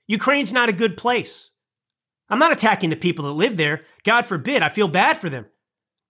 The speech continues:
But they live in a corrupt country, and they're used to it, and they'll be the first to tell you that. And Zelensky's corrupt.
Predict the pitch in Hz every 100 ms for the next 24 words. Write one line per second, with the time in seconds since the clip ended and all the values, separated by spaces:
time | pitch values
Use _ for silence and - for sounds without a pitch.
0 | - 185 233 202 247 247 202 202 208 196
1 | 226 - 165 165 170 233 - 165 165 170
2 | 185 185 165 170 165 175 - 185 320 131
3 | 113 - _ - 180 165 160 254 302 269
4 | - 151 123 - -